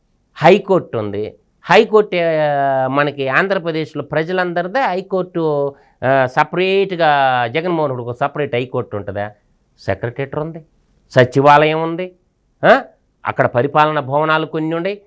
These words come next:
కాబట్టి ఈయన ఇంట్లో కూర్చున్నోడికి ముఖ్యమంత్రి ఎందుకు? ప్రజలకి అపాయింట్‌మెంట్ ఇచ్చినటువంటి వాళ్ళు ఇప్పుడు రేవంత్ రెడ్డి ప్రగతి భవన్ గేట్లు కూలగొట్టి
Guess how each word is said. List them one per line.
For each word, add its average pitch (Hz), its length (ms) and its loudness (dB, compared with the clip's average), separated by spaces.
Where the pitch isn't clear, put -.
కాబట్టి 185 800 2
ఈయన 175 260 0
ఇంట్లో 185 400 2
కూర్చున్నోడికి 185 640 -6
ముఖ్యమంత్రి 160 500 -4
ఎందుకు? 135 320 -4
ప్రజలకి 240 760 2
అపాయింట్‌మెంట్ 226 800 2
ఇచ్చినటువంటి 147 640 -4
వాళ్ళు 131 260 2
ఇప్పుడు 180 360 -2
రేవంత్ 170 480 -2
రెడ్డి 139 360 -6
ప్రగతి 185 440 2
భవన్ 139 320 2
గేట్లు 180 300 2
కూలగొట్టి 151 800 -2